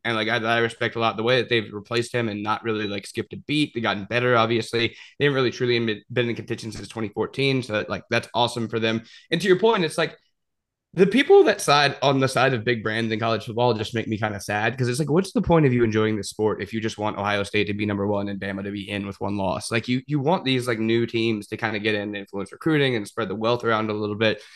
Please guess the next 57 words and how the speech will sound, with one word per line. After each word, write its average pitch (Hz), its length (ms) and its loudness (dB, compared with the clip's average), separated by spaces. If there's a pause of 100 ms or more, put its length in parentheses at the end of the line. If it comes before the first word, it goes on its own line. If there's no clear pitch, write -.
(140)
I 147 140 2
do 151 200 6
feel 135 240 4
your 123 120 6
point 123 240 0
about 104 260 -4
Georgia, 117 380 0
which 123 160 -4
is, 160 80 -8
like, 208 120 -2
kinda 190 220 -2
funny 147 320 0
because 113 320 -2
I've 170 180 -2
talked 190 200 -2
about 170 200 -2
this - 220 -6
a 113 60 0
lot. 113 200 2
We've 117 160 0
talked 107 200 -4
about 110 180 -8
this - 140 -8
a - 20 -12
lot. 107 160 -2 (800)
Like, 139 260 0 (1200)
you 180 160 4
never 220 240 8
really 180 240 8
do 135 220 4
it 123 100 6
until 117 140 -2
you 110 100 -2
do 98 240 -4
it, - 180 -10
right? 110 240 2 (220)
And, 131 140 2
like, 123 260 2 (220)
Ryan 190 300 6
Day 147 160 6
has 120 100 4
not 110 220 0
done 92 160 -6
it, - 180 -16
like, 117 140 0
in 113 80 0
my 107 140 2
opinion. 87 360 -8
He's 120 220 -2
beaten 131 220 0
Michigan 135 340 4
a 120 60 0
couple 131 200 2
of 117 80 2
times. 113 340 2
He's 110 120 -6
won 117 220 -4